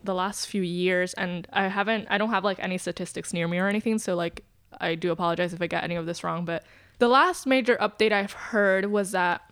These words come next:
they came up with, like, a really good way to kind of mimic what the pill does, um, which,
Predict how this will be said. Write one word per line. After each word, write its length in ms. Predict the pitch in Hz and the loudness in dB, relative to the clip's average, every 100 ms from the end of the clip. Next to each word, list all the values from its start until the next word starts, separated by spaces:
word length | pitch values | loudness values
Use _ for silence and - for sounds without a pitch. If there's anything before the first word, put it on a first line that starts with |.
| - | -4
they 180 | 262 233 | 2 4
came 180 | 247 | 4
up 140 | 202 190 | 2 2
with, 120 | 240 | 2
like, 180 | 220 - | 2 2
a 60 | 202 | 2
really 260 | 202 208 | 4 2
good 160 | 220 226 | 2 2
way 200 | 190 185 | 4 2
to 120 | 214 | 0
kind 220 | - 185 | -2 -2
of 100 | 180 | 0
mimic 380 | 180 180 180 175 | 0 0 0 -2
what 160 | 175 - | -6 -6
the 60 | |
pill 260 | - 269 262 | -8 0 0
does, 460 | 240 233 226 226 - | 2 0 2 0 -4
um, 480 | - 185 165 165 165 - _ _ - | 0 2 0 -4 -12 -18 _ _ -12
which, 500 | 175 190 180 - - | -4 0 0 -2 -10